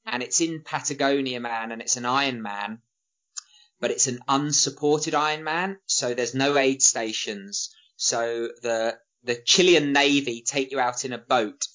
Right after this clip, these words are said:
three point eight kilometers, two point four miles out to sea, and you have to <laughs> swim to shore. And then it's a hundred and twelve mile bike, kind of point to point, but there are no aid stations giving you,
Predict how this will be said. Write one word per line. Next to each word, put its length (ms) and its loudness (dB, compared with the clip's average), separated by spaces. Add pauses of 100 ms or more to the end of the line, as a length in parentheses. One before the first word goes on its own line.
(140)
three 220 2
point 340 -4
eight 240 -6
kilometers, 540 -4
two 260 2
point 320 0
four 220 6
miles 420 4
out 240 2
to 100 0
sea, 440 4 (340)
and 140 -4
you 60 -4
have 180 -4
to 80 -4
<laughs> 0 -
swim 380 6
to 120 -2
shore. 540 2 (540)
And 120 -2
then 140 2
it's 160 -2
a 60 -4
hundred 300 -2
and 80 -8
twelve 340 -2
mile 240 0
bike, 380 4 (160)
kind 200 -8
of 140 -16
point 380 -6
to 80 -8 (100)
point, 320 -2 (340)
but 140 -2
there 160 2
are 40 2
no 240 2
aid 240 -2
stations 580 -2
giving 240 -8
you, 340 -2